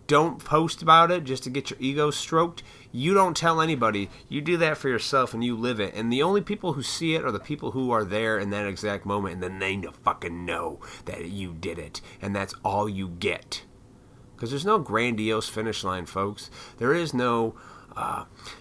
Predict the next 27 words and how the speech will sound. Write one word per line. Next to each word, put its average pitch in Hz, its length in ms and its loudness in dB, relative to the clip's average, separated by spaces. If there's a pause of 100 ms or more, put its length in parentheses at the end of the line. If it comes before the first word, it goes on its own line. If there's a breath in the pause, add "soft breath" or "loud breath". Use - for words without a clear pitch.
there 123 180 4
is 143 140 2
no 131 640 4 (300)
grand 123 480 2
prize. 87 800 12
There 120 220 2
is 131 240 2
no 123 200 2
gold 110 460 0
medal. 95 420 0
There 123 180 0
is, 165 240 0
it's 135 160 -2
all 185 240 6
bullshit. 175 600 0
There 135 140 2
isn't 160 220 0
any 170 260 2
of 107 80 2
that. 90 240 -4
It's 135 240 -2
the, 117 180 -8 (600 loud breath)
it's 143 260 -2
the 120 120 -4
constant 139 720 0
daily 127 400 0
grind 101 840 0